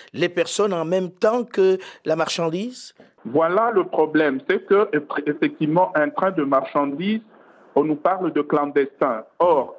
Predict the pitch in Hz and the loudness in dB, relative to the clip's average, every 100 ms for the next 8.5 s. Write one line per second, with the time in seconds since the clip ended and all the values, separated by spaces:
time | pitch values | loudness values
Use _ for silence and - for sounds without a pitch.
0 | - 156 185 226 165 151 147 147 - 220 | -8 -2 0 2 0 2 0 0 2 0
1 | 175 147 147 196 220 - 175 190 143 - | 4 2 4 4 2 2 0 2 0 2
2 | 151 160 135 147 202 160 147 147 135 175 | 0 2 2 2 0 0 0 0 0 0
3 | 185 175 135 - 131 156 180 175 147 - | 0 0 0 0 0 2 0 0 -2 0
4 | 139 131 143 139 156 156 135 123 123 - | 0 0 0 -2 0 0 2 2 0 0
5 | 143 127 180 208 107 - 139 165 135 143 | 0 2 2 0 -2 -4 -2 0 2 2
6 | 185 - 165 170 170 151 143 185 160 143 | 0 0 0 0 -2 -4 0 0 0 -2
7 | - 175 147 147 147 147 143 180 131 147 | -6 -6 -4 -2 -2 0 2 0 0 -2
8 | 143 127 123 143 131 | 0 -2 0 -2 -2